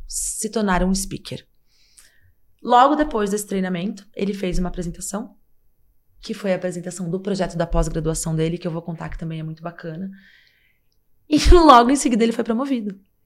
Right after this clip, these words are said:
E ele, assim, gente, a Priscila mudou a minha vida, mudou a forma de eu estar, mudou. Ele aceitou, então, a promoção, se tornou um grande líder,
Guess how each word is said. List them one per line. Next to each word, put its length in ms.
E 220
ele, 520
assim, 400
gente, 320
a 20
Priscila 680
mudou 380
a 80
minha 140
vida, 340
mudou 420
a 80
forma 600
de 80
eu 60
estar, 400
mudou. 600
Ele 140
aceitou, 460
então, 240
a 40
promoção, 540
se 240
tornou 360
um 40
grande 260
líder, 360